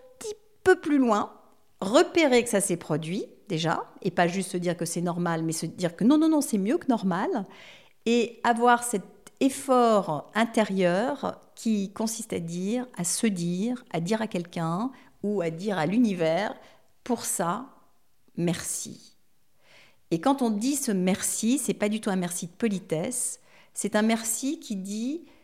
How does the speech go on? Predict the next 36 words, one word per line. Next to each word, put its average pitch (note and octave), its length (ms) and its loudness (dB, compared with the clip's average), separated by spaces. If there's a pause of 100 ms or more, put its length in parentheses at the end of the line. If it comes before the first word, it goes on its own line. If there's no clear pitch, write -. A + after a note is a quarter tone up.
(220)
Lorsque A#3+ 560 0
ceci - 840 -2
se C4+ 180 -4
produit F#3 840 -6
ou F#3+ 100 -6
lorsque G#3 380 -2
je G3+ 180 0
vis G#3 560 -2 (120)
telle G3 200 0
circonstance, F3+ 960 -8 (300)
ça - 260 0
me A3+ 240 4
permet G#3 840 -6 (280)
de. » E3 420 -2 (640)
Ça - 180 -6
me D3 120 -2
permet E3 640 -4 (300)
de C#3+ 80 -2
me D3 80 2
sentir D3 380 -4
plus D#3 160 -6
en D3+ 80 -2
confiance, F#3+ 640 -4 (160)
ça - 160 -8
me D#3+ 140 -6
permet F3+ 580 -4 (220)
de E3+ 80 -6
savoir E3 340 -4
que - 80 -10
notre D3+ 280 -4
relation D#3+ 380 -4
est D3+ 60 -4
géniale, F#3+ 580 2 (240)
ça - 180 -2
me E3 100 -2
permet F#3 560 -4